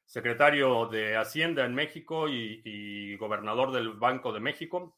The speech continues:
que era el encargado de la supervisión de los bancos, y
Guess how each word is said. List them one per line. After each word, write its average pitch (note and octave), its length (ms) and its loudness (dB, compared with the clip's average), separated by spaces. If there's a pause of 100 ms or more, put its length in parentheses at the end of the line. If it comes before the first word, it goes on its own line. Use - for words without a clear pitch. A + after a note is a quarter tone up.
que A#2 80 -8
era A2+ 100 -4
el A2 80 -4
encargado A2 540 0
de G#2 80 -6
la G2 100 -6
supervisión A2+ 560 -8
de A2 80 -4
los G2+ 160 -6
bancos, C#3 640 -2
y G2+ 480 -12